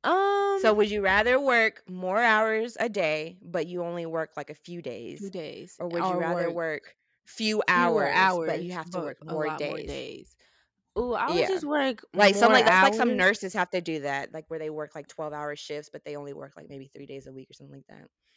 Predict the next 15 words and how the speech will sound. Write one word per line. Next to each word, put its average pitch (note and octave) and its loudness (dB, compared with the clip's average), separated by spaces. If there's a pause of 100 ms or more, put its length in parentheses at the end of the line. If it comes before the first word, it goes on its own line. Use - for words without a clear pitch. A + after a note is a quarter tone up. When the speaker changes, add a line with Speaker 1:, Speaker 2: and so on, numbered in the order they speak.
(140)
Speaker 1:
Yeah, G3 0
I D#3+ 2
would D4 -2
rather D#4+ -4
work B3 -6
more F#3 -6
hours A#3+ -6 (100)
and F#3+ -4
less F3 -4 (380)
Speaker 2:
Mm-hmm. E3+ -12
Speaker 1:
days. - -20 (240)
More G3 -4
days F3 -4
off. - -8
Speaker 2:
Mm. D3 -12